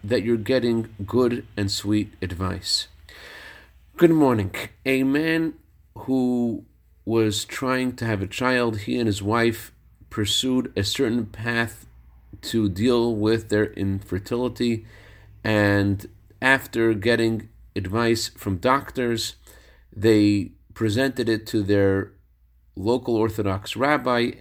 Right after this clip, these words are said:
who sanctioned this path as being one in accordance with Torah. They then brought all of this to the Rebbe and asked the Rebbe if this is the right thing to do. What the Re-, Rebbe responded,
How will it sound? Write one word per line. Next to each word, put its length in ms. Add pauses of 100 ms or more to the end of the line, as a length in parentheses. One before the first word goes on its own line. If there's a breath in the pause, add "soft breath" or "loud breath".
(140)
who 280
sanctioned 800
this 200
path 360
as 140
being 320
one 260
in 140
accordance 500
with 160
Torah. 460 (800 loud breath)
They 200
then 260
brought 480
all 240
of 80
this 180
to 140
the 100
Rebbe 260
and 220
asked 280
the 80
Rebbe 340
if 80
this 240
is 320
the 100
right 240
thing 140
to 80
do. 320 (840)
What 200
the 80
Re-, 120
Rebbe 320
responded, 760